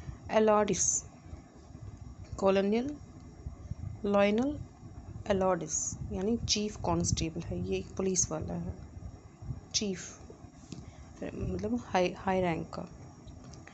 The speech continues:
तो जब हम start करते हैं प्ले, तो play कैसे start होता है? The scene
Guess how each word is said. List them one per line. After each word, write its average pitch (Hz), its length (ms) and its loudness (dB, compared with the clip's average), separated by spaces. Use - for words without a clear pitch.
तो 247 60 2
जब 233 120 8
हम 240 120 10
start 233 340 2
करते 226 300 0
हैं 208 120 0
प्ले, 214 120 -4
तो - 140 -6
play 214 180 0
कैसे 208 280 -2
start 202 320 2
होता 202 160 0
है? 226 60 -2
The - 100 -4
scene 240 440 4